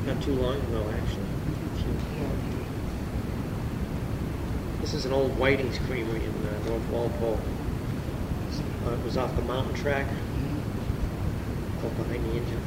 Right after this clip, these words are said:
Speaker 1: house. That's the only reason I took pictures of that.
Speaker 2: Anyway, I start thinking about it. I start thinking about things that happened. And then I start remembering other things. You know, one thing goes to another.
Speaker 1: Yeah,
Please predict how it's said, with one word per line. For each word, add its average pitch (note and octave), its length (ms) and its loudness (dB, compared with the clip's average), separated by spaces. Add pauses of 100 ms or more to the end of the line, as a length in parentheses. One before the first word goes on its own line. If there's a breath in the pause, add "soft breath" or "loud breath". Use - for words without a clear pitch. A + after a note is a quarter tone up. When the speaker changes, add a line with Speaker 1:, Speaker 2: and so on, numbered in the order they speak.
Speaker 1:
house. - 200 0 (1400)
That's - 160 -2
the A2 60 0
only A2 260 0
reason A2 200 0
I - 160 -2
took - 200 -2
pictures - 440 -2
of - 40 -2 (100)
that. - 260 0
Speaker 2:
Anyway, E3+ 400 4
I - 20 0 (140)
start - 280 0
thinking - 260 2 (100)
about - 200 0
it. - 40 -4 (120)
I - 20 0 (180)
start - 280 0
thinking - 320 2
about - 180 0 (140)
things - 400 2
that - 160 0 (240)
happened. - 360 0 (1400)
And C#3 160 0 (800)
then D3 120 2
I C#3+ 160 2
start C#3+ 220 0 (100)
remembering D3 480 0 (240)
other D#3+ 240 2
things. - 400 -2
You - 80 0
know, - 160 0 (160)
one D#3 240 2
thing D#3 240 2
goes D3+ 320 0
to - 60 -2 (100)
another. - 280 0 (120)
Speaker 1:
Yeah, C#3 120 2